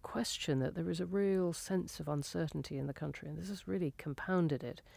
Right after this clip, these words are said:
You've had the death of the Queen, which really shocked, uh, deeply a lot of people. You've had the f-, real worries about inflation, about energy prices, with beginnings of strikes now, um, and now this on top,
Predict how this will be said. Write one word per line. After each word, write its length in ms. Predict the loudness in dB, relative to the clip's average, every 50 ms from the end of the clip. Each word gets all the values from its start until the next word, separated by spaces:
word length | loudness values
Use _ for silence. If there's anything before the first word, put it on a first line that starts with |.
| -20 -20 -20 -20
You've 120 | -16 -4 0
had 180 | 0 2 2
the 100 | 2 0
death 300 | 2 4 2 4 4 2
of 160 | 0 2 2
the 80 | -2 -6
Queen, 440 | -6 -2 0 2 4 4 4 4 2 0
which 240 | -4 -8 -8 -6 -4
really 440 | -2 -2 0 0 0 0 0 -2 -6 -14 -14
shocked, 500 | -10 -8 -2 0 -2 -2 -2 -6 -8 -6
uh, 140 | -4 -4 -4 -6 -8 -20 -20 -20 -20 -20 -20 -20 -6 -2
deeply 320 | -2 -2 -2 0 0 0
a 80 | 2 6
lot 180 | 6 6 8 8
of 220 | 6 4 4 -6 -14 -6 2
people. 480 | 2 2 2 4 4 6 6 6 4 2 -4 -20 -20 -20 -8 -2
You've 180 | -2 -2 0
had 280 | 2 4 4 4 4 4
the 340 | 4 2 4 4 0 -2 -6 -12 -18
f-, 80 | -14 -10
real 500 | -6 0 4 6 8 8 8 6 6 4
worries 500 | 4 4 6 6 8 8 8 6 6 4
about 260 | 2 2 0 2 0
inflation, 640 | -2 -4 -4 -4 -2 0 0 0 0 -2 -4 -4 -2
about 240 | -2 -2 -4 -4 -4
energy 480 | -2 0 0 0 0 0 0 0 -2 -2 -6 -18 -20 -20 -20 -20 -20 -20 0
prices, 440 | 4 4 4 6 6 2 0 0 0
with 160 | -6 -8 -8 -10 -14 -6
beginnings 480 | -6 2 6 8 8 10 8 8 6 2
of 100 | -4 -6
strikes 580 | -6 -2 4 6 6 6 6 4 0 -4 0 2
now, 380 | 4 4 6 6 4 4 2 0 -8 -20 -20 -20 -20 -20 -20 -4 _
um, 280 | 4 6 6 6 4 4 6
and 140 | 8 10
now 220 | 12 12 10 10 8
this 260 | 6 6 4 4 2
on 180 | 2 4 4 2
top, 320 | 2 0 -2 -2 -2